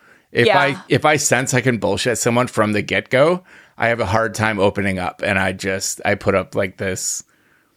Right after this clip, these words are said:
Speaker 1: I know I'm paying. Why, why lie to someone you're paying? But it's just, like,
Speaker 2: Because
Speaker 1: instinct for me.
Speaker 2: I, I was gonna say it's an instinctual thing. Like, you, you either don't wanna be judged or, or you don't,
Speaker 1: Yeah.
Speaker 2: you know, there's, like, other things going on.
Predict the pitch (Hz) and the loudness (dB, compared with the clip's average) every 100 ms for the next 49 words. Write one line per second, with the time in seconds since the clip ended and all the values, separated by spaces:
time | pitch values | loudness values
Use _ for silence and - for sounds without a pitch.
0 | _ _ _ _ - 135 151 185 170 120 | _ _ _ _ -4 -2 0 0 0 -2
1 | - 143 180 127 90 87 98 120 147 151 | 0 2 2 0 -2 0 2 4 0 -2
2 | 95 85 95 131 120 107 131 127 113 - | -6 0 2 2 2 2 2 2 0 2
3 | 120 117 110 98 95 - 131 113 90 90 | 0 2 2 0 0 -2 0 0 -2 -2
4 | 101 98 98 269 - 254 233 214 202 202 | 2 2 2 0 2 2 2 2 0 0
5 | - - 135 - - 95 101 226 254 240 | -2 -2 -4 -6 -4 -4 -2 0 4 4
6 | 240 214 226 208 226 214 214 - 208 - | 4 2 2 4 2 2 0 -2 -2 -2
7 | 196 - 196 175 - 165 160 170 180 208 | -2 0 2 2 2 0 0 -2 -2 -4
8 | - 202 196 - 185 190 196 185 180 180 | -4 -4 -4 -2 -2 2 2 4 2 -2
9 | 185 285 262 220 - 190 185 - 185 180 | 0 2 4 2 0 0 0 0 0 0
10 | 175 180 185 175 175 175 160 101 160 160 | -2 -6 2 4 4 2 0 2 2 2
11 | 170 175 175 - 190 190 180 190 180 180 | -2 -2 -2 -2 -2 -2 -2 -2 -2 0
12 | 175 170 165 165 | 2 4 2 0